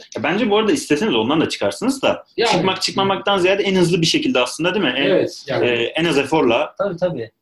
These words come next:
Speaker 3: Yani ya orada
Speaker 1: Bakış
Speaker 3: bak-
Speaker 1: açını merak ediyorum. Serverless bir iş yapıyorsun. Bunlar güzel bir örnek bence yani. İşte SaaS tool ama sizin işinizi çok hızlandırıyor yani. İşiniz
Speaker 3: Ya
Speaker 1: burada
Speaker 3: tabii,
Speaker 1: çünkü.
Speaker 3: yani S-, Stripe atıyorum mesela ben biraz daha işte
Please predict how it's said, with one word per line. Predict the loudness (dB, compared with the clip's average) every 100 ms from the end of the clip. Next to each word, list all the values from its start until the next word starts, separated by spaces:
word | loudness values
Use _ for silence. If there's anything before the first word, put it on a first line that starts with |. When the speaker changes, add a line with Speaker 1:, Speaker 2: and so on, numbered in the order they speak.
| _
Speaker 3:
Yani | -14 -14 -14 -18 _ _ _ _ _
ya | -12 -6
orada | -2 0 2 0 0
Speaker 1:
Bakış | 0 2
Speaker 3:
bak- |
Speaker 1:
açını | 2 0
merak | 2
ediyorum. | 2 0 2
Serverless | 2 4 2 -2
bir |
iş | -2 -2
yapıyorsun. | 0 -2 -4 -6 -8 _
Bunlar | -2 -2 -2
güzel | 0 0 2
bir |
örnek | 0 -2 -6
bence | -8 -6
yani. | -8 -10 _ _
İşte | -16 -6
SaaS | -2 -2 0
tool | -2
ama | 0 -4
sizin | -6 -6
işinizi | -6 -6 -4
çok | -2
hızlandırıyor | -2 -2 -4 -4 -8
yani. | -10 -10
İşiniz | -4 -2
Speaker 3:
Ya |
Speaker 1:
burada | 0
Speaker 3:
tabii, | 0 -2
Speaker 1:
çünkü. | -6
Speaker 3:
yani | -6 -6
S-, | -8 -14 -16
Stripe | -18 -10 -2 -2 -2 -12 _ -14
atıyorum | -8 -6 -4
mesela | -6 -10 -8
ben | -8 -8
biraz | -6 -6 0
daha | 0 -2
işte | -8 -12